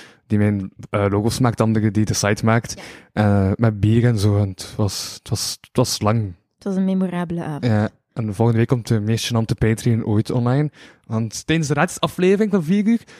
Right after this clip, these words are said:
Speaker 1: mogen niet dat we dronken zijn. Maar ik weet niet wat er gebeurd is tussen het einde van die raadsaflevering en het begin van de Patreon. Want plots zie je dat we echt onze klop hebben gekregen. En
Speaker 2: Ja.
Speaker 1: dat Tristan er zo bij, want Tr-, Tristan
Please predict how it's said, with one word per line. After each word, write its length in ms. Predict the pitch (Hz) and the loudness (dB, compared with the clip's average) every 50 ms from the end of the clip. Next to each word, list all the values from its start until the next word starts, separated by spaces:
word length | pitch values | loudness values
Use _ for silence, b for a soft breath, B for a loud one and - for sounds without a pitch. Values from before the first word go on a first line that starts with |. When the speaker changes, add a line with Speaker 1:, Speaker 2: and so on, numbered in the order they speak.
| B B | B B
Speaker 1:
mogen 180 | - 160 151 151 | -2 0 2 2
niet 80 | 165 | 2
dat 100 | 185 208 | 2 2
we 60 | 185 | 2
dronken 300 | 135 135 147 175 - 208 | 2 2 0 0 2 2
zijn. 220 | 190 202 214 240 262 | 2 2 2 0 -2
Maar 80 | 277 - b b b b b | -4 -6 b b b b b
ik 100 | b 170 | b -2
weet 0 | |
niet 120 | - 175 196 | 0 2 2
wat 120 | 220 226 | 2 2
er 60 | 196 | 2
gebeurd 220 | 175 143 160 196 - | 2 2 2 0 0
is 60 | 202 | 0
tussen 240 | - 214 - - 175 | -2 -2 -2 -2 -4
het 260 | 165 - 156 - - | -4 -4 -6 -6 -2
einde 200 | - 165 202 226 | -2 0 2 2
van 100 | 226 220 | 0 0
die 100 | 190 185 | 0 2
raadsaflevering 600 | 170 180 - 143 151 180 - - 214 220 214 - | 2 0 0 0 -2 -2 0 0 0 2 2 0
en 60 | 185 170 | -2 -2
het 0 | 147 131 | 0 0
begin 100 | 196 208 | 0 0
van 80 | 226 | 0
de 80 | 196 160 - - 160 | 0 -2 0 0 0
Patreon. 400 | 202 214 - 226 226 240 247 - B B B B B B | 0 0 -2 -2 -2 -2 -2 -4 B B B B B B
Want 260 | B - 160 165 156 - | B -4 -4 -4 -2 -2
plots 260 | - 185 196 - - | -2 -2 -2 -2 -2
zie 100 | - 185 | 0 0
je 60 | 190 | 2
dat 200 | 185 185 175 165 | 2 2 4 4
we 240 | 160 160 156 156 - - | 2 2 0 0 -2 -2
echt 280 | 147 160 - - - | -4 -4 -4 -4 -6
onze 200 | - 156 143 131 | -4 -2 0 0
klop 140 | 139 - 135 | 0 0 0
hebben 200 | 160 160 143 135 | 0 0 -2 0
gekregen. 400 | - 143 143 147 160 156 165 170 | 0 2 2 4 4 2 0 -2
En 140 | - 147 139 | 0 0 0
Speaker 2:
Ja. 360 | 135 - 104 196 196 202 185 170 - | 2 2 2 2 2 2 0 -2 -2
Speaker 1:
dat 160 | - 131 135 - | -2 -2 0 2
Tristan 260 | 170 156 - 190 180 | 2 2 4 4 4
er 60 | 170 | 4
zo 120 | 151 165 | 4 4
bij, 220 | 139 147 156 170 175 | 4 4 4 2 2
want 220 | - 160 147 170 - | -2 -2 -4 -4 -4
Tr-, 60 | - - _ - | -6 -14 _ -16
Tristan 460 | 147 - 196 180 - 233 233 214 190 | -8 -2 -2 0 0 0 0 0 -2